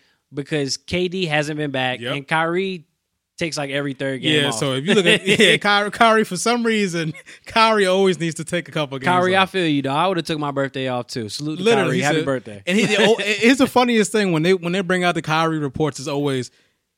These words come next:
Speaker 2: away for a family.
Speaker 1: Yeah.
Speaker 2: <laughs>
Speaker 1: <laughs> Nah, man.
Speaker 2: Nah.
Speaker 1: Just, just say it's your birthday and you took off, bro. You, you put P T O in. I see what you did.
Speaker 2: Kyrie's
Speaker 1: He, he, he
Speaker 2: hilarious.
Speaker 1: not slick, man. <laughs> How do you feel about the East? I think the Bucks are surging right now.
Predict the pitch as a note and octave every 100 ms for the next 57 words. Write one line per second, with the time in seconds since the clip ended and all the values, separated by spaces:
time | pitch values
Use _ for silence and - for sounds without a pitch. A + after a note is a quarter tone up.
0 | _ _ - C3+ C3+ - A#2+ - B2+ A#2+
1 | D3 D#3+ C#3+ B2 G#3+ - F3+ - - -
2 | E3+ C3+ D#4 _ _ D3 C#3+ B2+ F3 F3
3 | F#3 D#3 G3 A3 G#3+ G3 F#3+ F3+ F3+ E3+
4 | D#3 D3 D3+ D#3+ C#3+ C3+ G#2+ G#2+ G#2+ A2
5 | _ _ _ F3+ F#3+ A3+ A3+ A3 A3 F#3
6 | E3 C#3 B2+ B2 B2+ - - - - G#3+
7 | D#3+ C3+ A#2+ A2+ A#2 - - _ _ _
8 | _ - G#3 G2+ F#3+ G3 - F3+ F#3 C3+
9 | - A#2 G#2+ A#2 G#2 G2+ G#2 C#3+ _ _
10 | _ _ _ - F3+ G3+ G3+ F3+ D#3+ D3
11 | C3 E3 D3 C#3 E3 D3+ B2 A#2+ A2+ D#3
12 | E3 B2 - C#3 D#3 C3+ A#2 A2 G#2 G#2+
13 | G#2 G2+